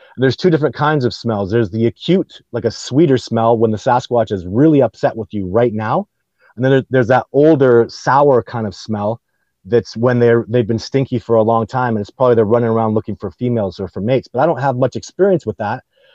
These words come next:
because they're not really ticked off at me very much. The few times I've, I've had that smell, it was a very bad situation. It was time for me to go. When a Sasquatch is angry at you to the point where he's projecting the odor, his pores are open and he's hostile,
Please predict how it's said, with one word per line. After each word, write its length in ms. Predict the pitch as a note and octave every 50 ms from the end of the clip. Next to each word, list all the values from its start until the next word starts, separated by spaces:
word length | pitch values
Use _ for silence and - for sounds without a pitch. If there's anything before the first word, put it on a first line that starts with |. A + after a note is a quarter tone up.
| _ _ _ -
because 560 | B2 - - C#3 C3+ C3+ B2 A2 - - - _ _ _ _ _ _ _ _ _ _ _ _ _ _
they're 120 | - C3 C3
not 220 | C#3 C#3 C#3 - - _ _ _ _
really 440 | G#2+ A2 B2 C#3 C#3 C#3 C3 A2+ G#2 _ _ _ _ _ _ -
ticked 220 | D3+ C3 - C3+
off 220 | C3 D#3+ F3 -
at 120 | A#2+ G2+ G#2+
me 120 | G#2+ G#2
very 220 | F2 G2+ G2 F#2 F2+
much. 360 | F2 F2+ E2 - - - -
The 100 | A#2+ A2
few 200 | - E3 F3 E3
times 420 | - - D3+ D#3+ E3 D#3 C#3 A2+
I've, 160 | A#2+ A2 - _ -
I've 160 | A2+ A2+ -
had 280 | A2+ B2 D3+ E3 D3
that 200 | A#2+ G#2+ F#2+ -
smell, 400 | - - - G#2+ G2+ G2+ A#2+ B2+ _ _ _ - _ _ _ -
it 60 | B2
was 120 | B2 A2
a 80 | A2+ G#2+
very 240 | G#2 C3 C3+ B2+ A#2
bad 240 | A2 B2 A#2+ A#2
situation. 560 | - - C3+ A#2 - A2+ A2+ C#3 D#3+ - - G#2+
It 40 |
was 100 | G#2 G#2+
time 180 | - C#3+ C#3+ C3+
for 80 | B2+ A#2+
me 80 | B2+
to 80 | A#2 G#2+
go. 220 | E2+ A#2+ C#3+ C#3
When 140 | G2 G2+ G#2+
a 20 |
Sasquatch 560 | G#2+ - - E3+ G3 F#3 - F#3 F3+ E3+ - C3+
is 100 | - - -
angry 280 | A#2 B2+ C#3 C3+ C#3+
at 60 | D#3 C3
you 160 | D#3+ F3+ F#3+
to 100 | - A#2
the 80 | G2+
point 300 | - _ - C3+ C3+ A2+
where 140 | G#2 A2 G#2
he's 360 | F#2 B2 A#2+ A2+ G2 - - _ _ _ _ _ _ _ _
projecting 500 | - A#2 F#2 B2 C3 C3 - C3+ A#2+ A2+
the 80 | A2+
odor, 340 | - A2 A2+ B2 C3 D#3+ E3+
his 140 | C3 F#2+ -
pores 420 | - - - B2+ C#3+ D3+ C#3+ A2
are 80 | A#2+ -
open 300 | A2 B2+ C#3 - C#3 A#2+
and 100 | A2 G#2+
he's 120 | G2+ -
hostile, 560 | - A2+ A#2+ C3+ - - D#3+ F3 F#3+ G#3+ -